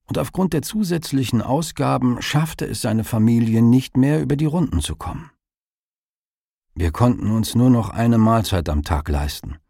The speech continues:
Meine Söhne waren hungrig und krank. Ich hatte keine andere Wahl, erzählte Icolo.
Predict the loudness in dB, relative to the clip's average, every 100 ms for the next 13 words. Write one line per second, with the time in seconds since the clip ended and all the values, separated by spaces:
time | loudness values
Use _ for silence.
0 | _ _ _ _ _ _ -2 0 2 2
1 | 2 2 0 2 4 4 2 0 -2 -4
2 | -4 -4 -4 -6 _ _ _ _ _ _
3 | _ _ _ -4 -2 -2 0 2 2 2
4 | 0 0 0 0 -2 _ _ _ _ -20
5 | -10 -4 -4 -4 -8 -8 -10 -10